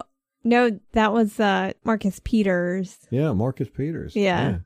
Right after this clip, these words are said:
Speaker 2: he laid him out. That was Donovan Smith playing defense.
Speaker 1: Right.
Speaker 2: He laid him out.
Speaker 1: But you really don't want your offensive players to be good on defense.
Speaker 2: <laughs> Yeah, you don't want them to be good tacklers.
Speaker 1: Yeah, right. <laughs>
Speaker 2: You don't ever even wanna know if they're good tacklers.
Speaker 1: No, <laughs> exactly.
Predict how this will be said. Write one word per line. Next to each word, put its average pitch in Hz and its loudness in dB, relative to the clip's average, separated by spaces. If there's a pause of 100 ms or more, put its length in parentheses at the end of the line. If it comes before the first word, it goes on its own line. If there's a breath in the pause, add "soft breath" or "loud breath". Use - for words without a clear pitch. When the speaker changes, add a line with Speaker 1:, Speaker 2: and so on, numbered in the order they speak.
(100)
Speaker 2:
he 101 -6
laid 123 0
him 107 0
out. 156 -2
That 131 -2
was 113 -2
Donovan 127 2
Smith 139 0
playing 98 0
defense. 71 -8
Speaker 1:
Right. 226 2 (260)
Speaker 2:
He 143 -4
laid 107 -4
him 117 0
out. 123 -2 (400 soft breath)
Speaker 1:
But 277 4
you 285 2
really 320 4
don't 262 4
want 226 2
your 214 4
offensive 202 0
players 190 -2
to 196 -6
be 190 4
good 180 0
on 175 -2
defense. 170 -6
Speaker 2:
<laughs> - -
Yeah, 139 -2 (340 soft breath)
you 156 2
don't 143 4
want 131 4
them 127 0
to 117 0
be 117 2
good 104 -2
tacklers. 104 -4
Speaker 1:
Yeah, 202 2
right. 190 2
<laughs> 262 4 (200)
Speaker 2:
You 156 2
don't 185 10
ever 175 8
even 156 8
wanna 147 8
know 139 6
if 107 0
they're 104 -2
good 92 -4
tacklers. 95 0
Speaker 1:
No, 240 10
<laughs> - 4
exactly. 240 2